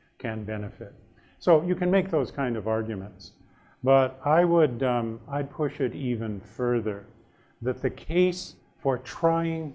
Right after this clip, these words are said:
to work with China, the case for trying to live with China, is not just about commodity sectors.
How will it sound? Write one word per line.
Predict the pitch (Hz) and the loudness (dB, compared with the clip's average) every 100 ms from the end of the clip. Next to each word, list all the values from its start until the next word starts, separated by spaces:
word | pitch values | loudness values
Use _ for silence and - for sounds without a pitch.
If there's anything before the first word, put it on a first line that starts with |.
| - | -6
to | 139 | -2
work | 117 120 135 135 | 0 2 2 0
with | 120 107 - | -4 -6 -6
China, | 113 98 95 98 - _ _ | -10 -10 -12 -16 -20 _ _
the | 127 | -8
case | - 151 143 | -4 -4 -4
for | - 135 | -2 -4
trying | 123 143 131 117 | -2 -2 -2 -2
to | 113 | -2
live | 117 104 131 135 | -4 0 2 2
with | 120 110 90 | 0 -4 -6
China, | - 104 98 95 107 _ _ _ _ | -8 -6 -6 -12 -16 _ _ _ _
is | 127 107 | -4 0
not | 143 180 | 0 0
just | 180 170 170 | 0 0 0
about | 139 143 131 | 2 4 2
commodity | - 135 123 139 139 107 104 | 0 -2 2 2 2 -2 -6
sectors. | - 117 101 - 101 104 - | -4 -6 -6 -8 -10 -10 -18